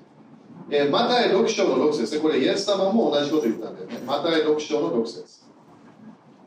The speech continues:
だからなんで多くのクリスチャンの祈りはつまらないか？神様の栄光の雲が全然現れない。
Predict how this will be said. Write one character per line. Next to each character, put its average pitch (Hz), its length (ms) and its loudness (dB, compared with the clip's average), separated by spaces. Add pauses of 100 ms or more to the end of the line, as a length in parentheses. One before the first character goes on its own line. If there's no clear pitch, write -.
(120)
だ - 60 -6
か 160 120 4
ら 151 60 0
な 294 200 4
ん 311 100 4
で 190 60 6
多 214 180 6
く 220 80 2
の 202 140 4
ク 214 120 0
リ 240 120 2
ス - 60 -6
チ 202 60 2
ャ 170 120 2
ン 135 40 -2
の 131 60 0
祈 156 300 0
り 190 100 4
は - 80 2
つ - 180 -4
ま 143 120 0
ら 147 100 0
な 139 160 -2
い 117 60 -2
か？ - 320 -2 (160)
神 285 360 2
様 170 340 0
の 135 160 0
栄 175 160 2
光 165 200 -2
の 143 100 0
雲 120 260 0
が 117 100 0
全 175 240 -2
然 - 160 0
現 139 80 2 (180)
れ 160 80 0
な 139 140 -2
い。 - 40 -8